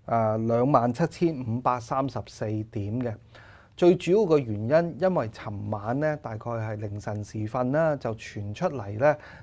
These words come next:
就話中美，誒，貿易協議呢，要去到十二月先至簽約咁樣。咁呢個呢，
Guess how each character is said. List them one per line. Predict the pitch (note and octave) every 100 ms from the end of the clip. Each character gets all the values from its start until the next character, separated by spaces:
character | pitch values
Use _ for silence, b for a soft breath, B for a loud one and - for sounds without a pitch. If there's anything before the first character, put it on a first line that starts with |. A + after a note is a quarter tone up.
| B
就 | A#2+
話 | A#2 A2+
中 | A#2 G3+ F#3+ F3 D3+
美， | A#2 G#2 A#2+ C3 - B2+ - D#2+
誒， | A#2+ A2+
貿 | A#2 A#2 A#2+
易 | A#2
協 | - C#3+ -
議 | A#2 A#2+
呢， | D3+ - B B
要 | C3+ B2+
去 | B2+
到 | B2
十 | A2+ -
二 | A2 B2+
月 | A#2 A2 A2+
先 | - D3+ C#3+
至 | A2+
簽 | - C#3+ A#2
約 | G#2+ A#2 A2+ -
咁 | B2 A#2
樣。 | A2+ - - - _ _ _ _ _ B2+
咁 | D3
呢 | D#3+ D#3
個 | D#3
呢， | C#3